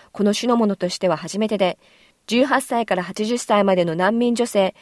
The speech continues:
三百人以上を調査した結果、三人に一人近くが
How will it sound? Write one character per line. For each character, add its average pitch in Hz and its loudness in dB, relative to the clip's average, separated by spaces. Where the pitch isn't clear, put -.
三 233 0
百 262 0
人 262 0
以 269 0
上 220 2
を 185 4
調 214 2
査 196 -4
し - -10
た 175 -4
結 165 -6
果、 170 0
三 208 2
人 240 2
に 180 0
一 - -4
人 240 0
近 262 -4
く 226 -6
が 202 0